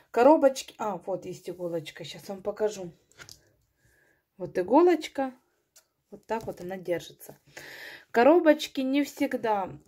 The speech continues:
э, есть уместны, потому что они такие большие, а пластиковые коробочки, которые у меня есть, они намного бобинок.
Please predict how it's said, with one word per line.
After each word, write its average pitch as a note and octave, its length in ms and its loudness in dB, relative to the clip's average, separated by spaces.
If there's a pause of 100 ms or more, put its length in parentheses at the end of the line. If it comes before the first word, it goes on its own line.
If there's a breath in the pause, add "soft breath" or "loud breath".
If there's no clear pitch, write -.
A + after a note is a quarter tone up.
(140)
э, F#3 420 -8
есть A3 460 -6
уместны, C#4 720 0
потому A3+ 480 -4
что A#3+ 180 -4
они G#3+ 380 -4 (1080 soft breath)
такие A3+ 260 0
большие, C#4+ 800 4 (320 loud breath)
а A3 100 0
пластиковые B3+ 720 2
коробочки, A3+ 540 0
которые A3 420 -2
у G#3+ 40 -6
меня G#3+ 200 -6
есть, B3+ 640 -4
они A3+ 320 -6
намного A3+ 480 0
бобинок. F#3 600 -4